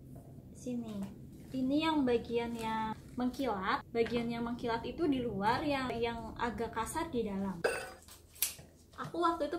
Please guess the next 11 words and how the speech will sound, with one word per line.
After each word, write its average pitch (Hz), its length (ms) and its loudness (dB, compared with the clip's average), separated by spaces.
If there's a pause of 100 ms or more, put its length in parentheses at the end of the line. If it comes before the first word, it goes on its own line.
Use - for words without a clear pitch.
pernah 254 240 0
bikin 233 640 -2 (720)
yang 233 160 0
seperti 233 480 -2
ini, 247 240 4 (640)
tapi 311 560 -4
<laughs> 302 240 2
gara-gara 247 400 6
nggak 240 160 6
ada 226 120 6 (120)
danmuji, 226 400 0